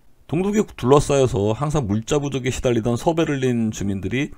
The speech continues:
영국군에게 얻은 커리 가루를 소세지 위에 뿌려 먹으며 이 음식을 탄생시킨 거예요. 알고 보면 우리 부대찌개처럼 전쟁이 낳은 고난의 음식이었던 거죠.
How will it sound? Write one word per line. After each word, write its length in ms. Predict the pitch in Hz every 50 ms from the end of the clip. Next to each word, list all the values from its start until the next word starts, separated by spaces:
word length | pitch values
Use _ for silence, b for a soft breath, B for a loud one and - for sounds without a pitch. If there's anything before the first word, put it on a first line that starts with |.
| B B B B B B B B B B B _ _ _ -
영국군에게 520 | 95 113 160 190 - 185 180 165 160 156
얻은 380 | 147 135 123 131 127 117 117 110
커리 260 | - - 190 175 156
가루를 460 | 147 127 117 113 123 160 185 185 160
소세지 420 | - - - 147 139 156 139 127 120
위에 120 | 110 107
뿌려 260 | 101 - 120 127 123
먹으며 480 | 117 110 95 98 101 113 139 160 165 147 - -
이 160 | - - 117 117
음식을 540 | 107 104 101 - - 95 98 95 92 90 -
탄생시킨 540 | - - 110 104 120 - - - - - -
거예요. 300 | - 82 76 73 78 - _ _ _ - _ _ _ _ _ - - - - - - - _ - - _ _ _ - - _ _ _ _ _ _
알고 220 | - 101 113 147 180
보면 240 | 185 180 185 185 165
우리 220 | 127 117 139 135
부대찌개처럼 1120 | - - 120 127 123 - 135 135 - - 123 104 101 98 101 110 110 104 92 85 80 78 76
전쟁이 460 | - - 92 101 107 110 135 135 131
낳은 320 | 127 123 120 113 113 110 110
고난의 400 | - - - 104 110 120 120 113
음식이었던 500 | 107 98 - - - - - - 87 85
거죠. 360 | - 85 - 92 90 85 -